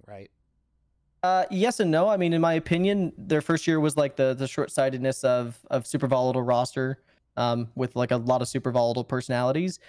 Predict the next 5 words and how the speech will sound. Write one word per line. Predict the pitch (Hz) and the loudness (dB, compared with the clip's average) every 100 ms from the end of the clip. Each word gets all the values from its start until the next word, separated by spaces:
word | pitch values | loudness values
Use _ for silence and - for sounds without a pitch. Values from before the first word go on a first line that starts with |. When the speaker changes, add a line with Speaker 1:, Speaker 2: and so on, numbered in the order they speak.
| - _ | -20 _
Speaker 2:
recognizing | 143 143 135 127 127 131 | 0 0 0 0 0 -2
that, | 127 120 | 0 0
like, | 123 117 _ _ _ _ _ _ _ _ | 0 -2 _ _ _ _ _ _ _ _
most | 131 139 139 139 - | -2 0 2 0 -2
teams | 147 135 123 - | -2 0 -2 -10